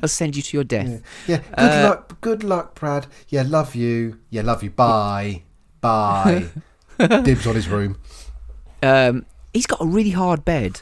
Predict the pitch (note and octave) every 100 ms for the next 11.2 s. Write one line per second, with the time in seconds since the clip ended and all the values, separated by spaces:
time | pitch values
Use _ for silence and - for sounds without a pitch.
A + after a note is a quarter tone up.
0 | - - D#3 D#3+ - F3 - A3 - G2
1 | - F2+ F2 A#2+ A#2 G#2 F2+ F2+ G2 G2+
2 | C3 B2 A#2 G#2+ - A#2+ - C3 A2+ -
3 | A2 A2+ G#2+ F#2+ F2 - - - F#3+ F#3
4 | G3+ - E3+ G#3 - F#3+ F3+ C#3 D#3 D#3
5 | - G2 - F2+ E2+ F2 - - _ _
6 | - D#3+ F#3 F3+ D3 F3 D#3 F#2 - -
7 | - - - - C#3+ - - A#3+ G#3 F3
8 | - A3 C4 G3+ E3+ C#3+ - F#3+ D3 C3+
9 | F3+ D3+ D3+ D3+ A#2 G#2 - A2+ - G#2
10 | G#2+ F#2 G2 - - - - - C3+ C3+
11 | C3